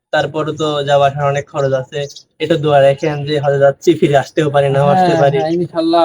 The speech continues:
Speaker 2: আপনার
Speaker 1: আর এই পোশাক পরার কারণ হচ্ছে আমরা তো জানেন ওই দেশে অনেক গরম, যার কারণে সবাই এই পোশাক পরে, তাই আমি আগে থেকেই প্রস্তুতি নিয়ে রাখতেছি ওই দেশে যেয়ে যেন কোনো সমস্যা না হয়।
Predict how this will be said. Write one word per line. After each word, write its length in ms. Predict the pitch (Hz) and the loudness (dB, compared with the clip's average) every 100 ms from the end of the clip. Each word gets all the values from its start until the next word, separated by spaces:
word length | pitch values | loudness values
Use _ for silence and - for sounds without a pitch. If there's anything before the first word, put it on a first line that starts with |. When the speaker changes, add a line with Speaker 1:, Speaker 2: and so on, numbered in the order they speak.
| 156 | 2
Speaker 2:
আপনার 260 | 160 160 151 151 | -2 -6 -4 -4
Speaker 1:
আর 100 | 156 - 170 - | -6 -8 -18 -2
এই 60 | 170 160 | 0 0
পোশাক 220 | 165 185 - | -2 -4 2
পরার 220 | 175 180 | 2 4
কারণ 200 | 175 165 156 | 2 2 0
হচ্ছে 160 | 165 170 | -2 0
আমরা 120 | 165 | 2
তো 60 | 165 | 2
জানেন 180 | 156 156 147 | 0 -2 -2
ওই 40 | 143 | -4
দেশে 140 | 143 151 | -4 -4
অনেক 120 | 151 143 | -4 0
গরম, 260 | 139 123 110 _ _ _ - | 0 0 -8 _ _ _ -6
যার 180 | 156 160 | -2 2
কারণে 220 | 165 165 160 | 2 2 0
সবাই 140 | 165 160 | -2 -2
এই 40 | 147 | -4
পোশাক 220 | 139 170 170 | -2 -2 0
পরে, 120 | 165 160 | -2 0
তাই 120 | 156 147 | -2 -2
আমি 100 | 151 151 | -2 -2
আগে 120 | 147 139 | -2 -2
থেকেই 220 | 165 165 | -2 -2
প্রস্তুতি 280 | 156 156 143 139 | -2 -4 -2 0
নিয়ে 120 | 139 135 | 0 0
রাখতেছি 300 | - 147 165 | -2 -6 -4
ওই 60 | 147 | -2
দেশে 140 | 143 143 | -2 -2
যেয়ে 120 | 143 135 | 0 -2
যেন 120 | 135 131 _ _ - | -4 -10 _ _ -8
কোনো 100 | 143 151 | -6 -4
সমস্যা 280 | 131 - 120 | -4 -6 -10
না 60 | 120 | -12
হয়। 120 | 123 | -18